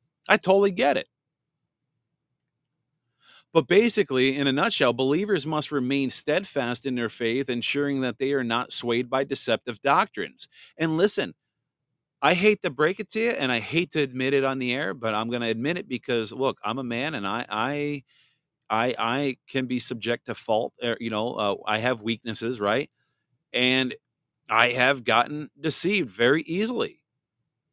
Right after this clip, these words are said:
And thankfully for my wife, you know, look, I'm a very strong man in a lot of areas, but my wife,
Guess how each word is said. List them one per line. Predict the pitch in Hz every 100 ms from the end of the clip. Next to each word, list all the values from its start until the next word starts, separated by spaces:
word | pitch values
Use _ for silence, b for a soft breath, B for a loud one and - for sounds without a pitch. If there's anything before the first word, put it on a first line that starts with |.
| _ _ -
And | 131 123
thankfully | 139 196 - 147 139
for | 131 143
my | 139 131
wife, | 123 156 196 127 139
you | 147
know, | 139 131
look, | 160 120 - -
I'm | 143 240
a |
very | 120 131 135
strong | 101 - 143 135
man | 127 131 151
in | 104
a |
lot | 107 120
of | 110
areas, | 113 120 143 151 139
but | 113
my | 107 101
wife, | 104 196 214 110 110